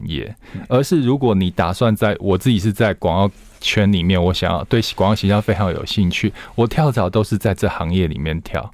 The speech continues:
Speaker 2: 嗯。
Speaker 1: 每次跳都可以帮自己加分，然后让自己的拼图变完整的。
Speaker 2: 嗯，所以两个考虑，对不对？有没有帮自己加分？
Speaker 1: 对。
Speaker 2: 然后另外一个就是有没有帮自己在职涯上面的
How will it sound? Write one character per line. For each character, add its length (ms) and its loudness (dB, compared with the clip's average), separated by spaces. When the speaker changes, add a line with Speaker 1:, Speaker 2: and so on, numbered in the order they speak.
Speaker 2:
嗯。 240 -4
Speaker 1:
每 100 4
次 140 0
跳 260 2
都 140 0
可 120 -2
以 60 2
帮 260 2
自 140 -4
己 220 -2
加 280 0
分， 280 0
然 100 4
后 60 2
让 180 2
自 80 -4
己 80 2
的 100 0
拼 300 0
图 160 0
变 300 0
完 260 -2
整 180 -6
的。 160 -16
Speaker 2:
嗯， 80 -10
所 160 0
以 20 2
两 200 0
个 400 -2
考 220 0
虑， 300 2
对 100 0
不 60 0
对？ 160 -4
有 100 0
没 80 4
有 80 -2
帮 240 -2
自 100 -6
己 240 -8
加 220 -4
分？ 180 -6
Speaker 1:
对。 280 2
Speaker 2:
然 100 0
后 60 2
另 100 4
外 80 0
一 60 -2
个 100 0
就 180 0
是 140 2
有 140 -2
没 100 2
有 160 0
帮 220 0
自 160 -2
己 180 -8
在 240 0
职 180 -4
涯 220 2
上 240 0
面 360 2
的 200 0